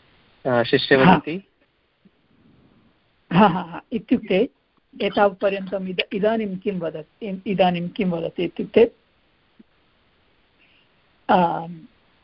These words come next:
Speaker 2: धातुप्रदीपः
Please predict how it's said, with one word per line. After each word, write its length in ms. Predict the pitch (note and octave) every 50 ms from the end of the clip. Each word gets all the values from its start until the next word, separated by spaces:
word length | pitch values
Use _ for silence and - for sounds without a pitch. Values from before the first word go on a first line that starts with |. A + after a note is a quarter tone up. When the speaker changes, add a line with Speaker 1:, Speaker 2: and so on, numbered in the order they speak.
| _ _ _ _ _ _ _ - _ _ _ _ _ _ _ _ _ _ _ _ _ -
Speaker 2:
धातुप्रदीपः 1300 | B3 G3+ F3+ - - A3 C4+ D4 - F4 C#4+ D4 E4+ B3 G3 D#3+ G3+ G3+ F#3+ - G3 F#3 - G3+ G3 E3+